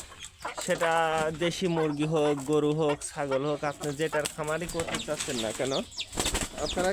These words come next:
কিন্তু খুব সহজে একটা খামার করতে পারবেন। আর খামার করতে, খামার যদি করেন, সেক্ষেত্রে কিন্তু আপনার খুব একটা বেশি টাকারও প্রয়োজন হবে না। তার কারণ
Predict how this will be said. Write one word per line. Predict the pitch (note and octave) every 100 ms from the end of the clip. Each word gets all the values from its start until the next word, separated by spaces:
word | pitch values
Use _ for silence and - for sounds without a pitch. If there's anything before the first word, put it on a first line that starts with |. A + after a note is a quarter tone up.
| F#3+
কিন্তু | G3+ F#3+ G3+ G#3 G#3 - - - -
খুব | A3 G3+ -
সহজে | F3 F3+ F#3 F#3+ E3+
একটা | - E3+ D#3+ D3+ - - -
খামার | F3+ G3 G3 F#3
করতে | F3 F3 D3
পারবেন। | D3 E3 G#3 A#3 - - - - - - D4+ C4+ - - B3+ - - - - - - - - - D3 E3
আর | D#3 D#3 - -
খামার | G3 G#3+ A3 G#3+
করতে, | G#3+ G3+ G3+ G3+ D3 - - -
খামার | G3 G3 G#3 A3 A3 F#3+
যদি | G3+ G#3 G3+ G#3
করেন, | F3 E3+ F#3 -
সেক্ষেত্রে | F#3+ - G3 - G3
কিন্তু | G3 F3+ F3
আপনার | - E3+ E3
খুব | G3 F3+ F3
একটা | - D#3+ C#3+
বেশি | D3+ F3+ B2+ - - - - - - - -
টাকারও | D3 D#3 E3 E3+ F3
প্রয়োজন | E3+ C#3+ B2 B2
হবে | A2+ G#2+ G#2
না। | F#2+ - - - - - -
তার | C#3 D3
কারণ | C#3+ D3 D#3